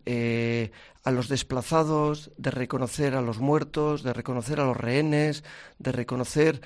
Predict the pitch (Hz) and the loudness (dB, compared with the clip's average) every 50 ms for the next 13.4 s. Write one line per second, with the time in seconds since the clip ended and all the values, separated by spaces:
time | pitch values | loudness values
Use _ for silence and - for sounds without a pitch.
0 | - - - - - _ _ - 135 127 120 120 117 117 113 117 117 113 117 117 | -18 -20 -20 -20 -20 _ _ -2 0 2 2 2 2 2 2 2 2 2 0 0
1 | 117 117 120 123 131 131 123 117 127 131 175 190 190 180 151 - - 139 151 170 | 0 0 0 0 0 0 0 0 2 2 2 4 4 2 2 2 2 2 2 2
2 | 156 120 - - - - - _ _ - 135 120 117 113 117 117 113 - 120 113 | 2 0 -4 -10 -20 -20 -20 _ _ -6 -4 -2 -2 -2 -2 -4 -4 -4 -6 -4
3 | 113 117 135 127 123 120 123 156 185 180 180 - 113 110 110 110 113 110 - - | -2 0 0 0 0 0 0 0 -2 -2 -2 -2 -2 0 0 0 -2 -2 -4 -8
4 | - - - - - - - - - - - 117 120 131 131 127 123 120 120 - | -20 -20 -20 -20 -20 -12 -10 -10 -8 -6 -4 0 2 2 4 4 4 2 0 0
5 | - - 123 110 117 113 113 113 113 - 123 123 120 - - 120 113 110 113 120 | 0 0 0 2 0 0 0 -2 -2 -2 -2 -2 -2 -2 -2 -4 -2 -2 0 0
6 | 120 120 117 113 - - - - - 120 117 117 131 120 127 120 117 113 110 107 | 0 0 -2 -4 -6 -12 -16 -8 -4 -2 -2 0 0 0 0 0 0 0 -2 -2
7 | - - 147 151 151 151 156 156 151 151 151 - - - - - - _ - 127 | 0 0 2 2 2 2 0 0 -2 -4 -8 -16 -20 -20 -20 -20 -18 _ -4 -4
8 | 127 - - 180 190 185 196 185 - 185 160 - - 175 175 175 170 143 131 127 | -2 0 2 0 2 0 -2 -2 0 0 0 0 2 2 2 2 4 2 2 2
9 | 123 123 113 110 104 - - - - - - - _ - - 135 127 165 180 - | 2 2 0 -2 -4 -8 -14 -20 -18 -20 -20 -20 _ -4 0 2 4 4 4 4
10 | 202 202 170 170 170 - 185 165 165 156 131 131 120 110 104 - 170 202 - - | 4 4 6 6 6 4 2 2 2 2 2 2 2 0 -2 -2 -2 -4 -4 -4
11 | - - 120 117 117 117 117 123 127 143 160 165 165 147 160 165 160 175 175 175 | -6 -4 -2 -2 0 0 0 2 2 2 2 2 0 0 0 0 0 0 0 2
12 | 185 185 180 185 - 131 123 127 127 123 - 131 139 151 165 147 - - 131 113 | 2 2 2 2 -2 -2 -2 0 -2 0 0 0 2 2 2 0 0 0 -2 0
13 | 98 120 120 123 135 131 117 - | 0 0 2 4 4 4 2 2